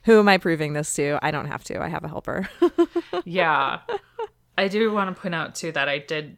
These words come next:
Speaker 2: consume two beers while we did this. So did Matt.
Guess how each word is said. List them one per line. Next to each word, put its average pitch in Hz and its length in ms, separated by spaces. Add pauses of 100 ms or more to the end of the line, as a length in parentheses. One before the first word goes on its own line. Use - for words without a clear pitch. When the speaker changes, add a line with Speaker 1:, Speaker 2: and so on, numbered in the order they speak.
(160)
Speaker 2:
consume 160 420
two 151 200
beers 156 460
while 175 180
we 175 120
did 175 180
this. 175 480
So - 160
did 135 180
Matt. - 280